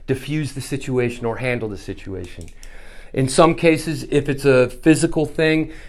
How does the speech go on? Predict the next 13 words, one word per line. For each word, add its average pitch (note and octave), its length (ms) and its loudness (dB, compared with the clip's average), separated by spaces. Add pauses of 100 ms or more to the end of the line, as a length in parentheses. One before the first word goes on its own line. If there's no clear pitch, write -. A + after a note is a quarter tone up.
(160)
you, G#2+ 560 -4 (100)
you, A#2 340 -4
uh, A2+ 420 2
not - 380 -2
necessarily C3+ 320 4
a A#2 40 -6
physical D3+ 400 0
thing, D3 260 -2
but A#2+ 120 0
an, G#2+ 180 -2
a, A2+ 100 0 (220)
a G#2+ 40 0
verbal, E3+ 540 6